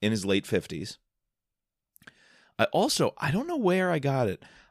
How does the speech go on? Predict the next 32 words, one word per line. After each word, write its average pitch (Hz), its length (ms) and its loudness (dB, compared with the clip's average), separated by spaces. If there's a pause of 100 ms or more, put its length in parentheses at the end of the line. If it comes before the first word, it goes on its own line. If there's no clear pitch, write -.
(120)
I 117 100 6
might 117 360 2
have 220 100 0
had 170 240 0
one 143 180 2
of 131 100 0
the 107 100 0
years 107 500 2
wrong, 69 400 -6 (720)
'cause 117 200 2
I 127 120 6
was 170 140 4
working 143 320 2
off 127 180 0
a 110 40 -4
quote 120 340 2
that 95 160 -2
said 101 200 2
he 98 120 0
had 90 180 -2
twenty-six 113 640 0
years 101 300 2
in 95 80 -2
the 87 80 -4
service, 104 580 -4 (880)
i-, 107 60 4
i-, 104 260 6
in 98 140 2
the 95 140 4
F 95 120 0
B 92 140 2
I, 104 280 -2